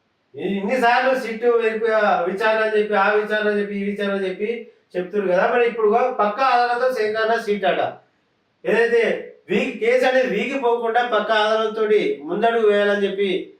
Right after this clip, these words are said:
ఆ, చూస్తున్నట్టు మనం చేస్తున్నాం. మరి ఏ పార్టీ ము-, ముందడుగు చేస్తారు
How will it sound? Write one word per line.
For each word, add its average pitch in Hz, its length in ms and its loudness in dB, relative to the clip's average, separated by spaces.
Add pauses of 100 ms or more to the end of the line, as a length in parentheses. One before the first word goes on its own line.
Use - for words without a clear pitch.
(140)
ఆ, 160 400 0
చూస్తున్నట్టు 202 420 -4
మనం 175 180 0
చేస్తున్నాం. 180 460 -4
మరి 202 260 2
ఏ 208 60 0
పార్టీ 240 200 2
ము-, 226 300 -4
ముందడుగు 214 340 -2
చేస్తారు 208 580 0